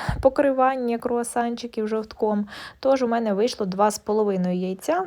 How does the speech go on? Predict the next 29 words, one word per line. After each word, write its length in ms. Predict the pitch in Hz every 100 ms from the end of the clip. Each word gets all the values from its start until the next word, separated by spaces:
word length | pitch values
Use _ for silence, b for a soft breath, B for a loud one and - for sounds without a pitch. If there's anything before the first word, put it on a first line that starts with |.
| 277
ну 80 | 277
і 100 | 214
потім 360 | 220 220 185
борошна 440 | 185 214 240 - 190
буде, 320 | 190 202 190 B B B
відповідно, 480 | 190 196 196 226 196
десь 240 | 185 196
три 340 | - 190 214 233 240 - _ -
ложечки. 680 | 196 185 165 160 160 - 170 202 _ _ - _ _ _ _ - B B B
Е, 120 | 220 208
роблю 320 | 247 269 262
не 140 | 220
дуже 260 | 214 226 208
солодкі, 680 | 202 262 320 427 - 277 254
але 260 | 233 233 254
щоб 300 | - 226 220
і 80 |
не 280 | 202 196 196
були, 400 | 190 190 202 240
знаєте, 320 | 214 196 208
такі 340 | 214 - 190 190 B B -
несмачні 640 | 214 208 202 202 - 202
якісь. 580 | 185 190 190 190 190 - B B B B
Так, 240 | 285 277 -
щоб 200 | - -
все 180 | 202 -
було 300 | 262 226 233
в 60 | 208
міру. 360 | 185 170 165